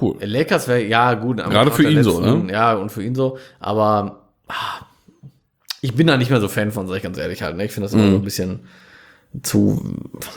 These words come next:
Speaker 2: ja, jetzt, jetzt doof, aber ein bisschen zu wild, ein bisschen verspielt. Ich würd's mir jetzt auf mein Auto nicht drauf machen.
Speaker 1: Mhm. Nee, nö, ich auch nicht.
Speaker 2: Ist jetzt nicht so, dass ich mir denke, wenn ich einen sehe, „Boah, was ist das für ein Scheiß?“ Aber
Speaker 1: Ich hatte ja, als das, als das so lit war, hatte ich ja mal kurz überlegt, ob ich mein, äh,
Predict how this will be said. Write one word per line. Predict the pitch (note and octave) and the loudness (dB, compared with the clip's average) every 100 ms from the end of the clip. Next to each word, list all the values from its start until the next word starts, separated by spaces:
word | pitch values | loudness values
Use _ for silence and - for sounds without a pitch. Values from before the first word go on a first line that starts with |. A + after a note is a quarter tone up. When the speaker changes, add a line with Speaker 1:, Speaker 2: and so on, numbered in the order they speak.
| - | -14
Speaker 2:
ja, | G2 G2+ - | -12 -12 -12
jetzt, | - | -8
jetzt | F2+ - | -8 -4
doof, | F#2 F2+ | -4 -2
aber | F2+ | -2
ein | F2+ | -2
bisschen | G#2 G2 | -4 -6
zu | F#2 F#2+ F#2 | -6 -6 -2
wild, | F#2+ A2+ | -4 -4
ein | - | -12
bisschen | - G2+ G2+ G2+ _ _ _ _ - | -12 -8 -8 -10 _ _ _ _ -10
verspielt. | F2+ - - F#2 | -8 -8 -4 -2
Ich | G#2+ | 2
würd's | D3 D3 | 2 2
mir | |
jetzt | A#2 | 0
auf | G#2 | -2
mein | G2+ | -2
Auto | G2+ G#2 | -4 -6
nicht | F#2+ - | -10 -10
drauf | G2+ - | -10 2
machen. | A2 G2 | 4 4
Speaker 1:
Mhm. | F2+ - | 2 2
Nee, | G2 | 4
nö, | F#2 G2 - | 4 2 -4
ich | - | -10
auch | - | -8
nicht. | - - | -8 -10
Speaker 2:
Ist | - | -10
jetzt | G#2 | -4
nicht | A2+ | -2
so, | B2+ | 2
dass | A2 A2 | 2 2
ich | |
mir | A2 | 2
denke, | G#2 G#2+ | 2 2
wenn | A2 | 0
ich | G#2 | 0
einen | G2+ G#2+ | -2 2
sehe, | G#2 | 2
„Boah, | F#2+ F2+ F2+ F2+ F#2 F#2 | 0 -4 -4 -6 -4 -6
was | F#2 F#2+ | -6 -6
ist | A2 | -6
das | G#2+ | -6
für | |
ein | B2 | -4
Scheiß?“ | B2+ B2+ B2+ - | 0 2 0 -2
Aber | G#2+ A#2 A#2 A#2 - _ _ _ | 0 2 2 0 -6 _ _ _
Speaker 1:
Ich | - B2 | -4 -2
hatte | B2+ | 2
ja, | C3 | 2
als | F#2 A2+ - | 4 2 2
das, | A2 - | 0 0
als | A#2 - | 0 0
das | A2+ | 0
so | G#2+ | 2
lit | G#2 A#2 - | 2 0 0
war, | G#2 C3 D3+ | 0 0 0
hatte | - | -4
ich | B2 | -4
ja | A#2 | -4
mal | G#2+ | -2
kurz | C#3 C3 | -2 0
überlegt, | A2+ G2 A#2 - - - - - - - | 2 4 2 0 -8 -20 -20 -20 -10 -4
ob | G#2 | -2
ich | A2 | 0
mein, | G#2+ G2 G#2+ A2+ A2 G2 | 2 4 4 2 0 0
äh, | F#2+ G2 G2 | 2 2 0